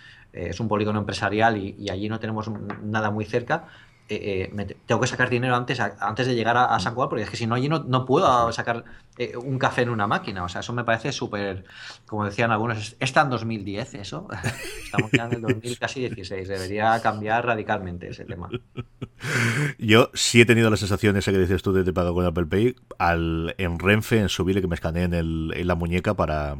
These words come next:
Speaker 2: para coger el tren. Que sí es cierto que Renfe eso lo hace muy bien y con el Passbook funciona muy bien y,
Speaker 1: Sí.
Speaker 2: eh,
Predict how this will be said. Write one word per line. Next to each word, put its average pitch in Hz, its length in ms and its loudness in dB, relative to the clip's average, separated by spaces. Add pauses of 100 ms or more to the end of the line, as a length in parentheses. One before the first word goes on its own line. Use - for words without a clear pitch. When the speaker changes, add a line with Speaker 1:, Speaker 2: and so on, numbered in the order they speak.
(140)
Speaker 2:
para 76 320 -2
coger 78 300 -6
el 73 100 -8
tren. - 160 -12 (640)
Que 92 100 -4
sí - 140 -2
es - 100 -4
cierto 85 180 0
que 85 100 -6
Renfe 85 260 -2
eso 85 100 -4
lo 90 60 0
hace 87 100 -4
muy 80 140 -2
bien 104 180 2
y 101 80 0
con 85 120 -2
el 82 80 -2
Passbook 85 360 -4
funciona 85 280 -4
muy 80 140 -2
bien 98 280 0
y, 90 60 -10
Speaker 1:
Sí. 80 420 -8
Speaker 2:
eh, - 180 -8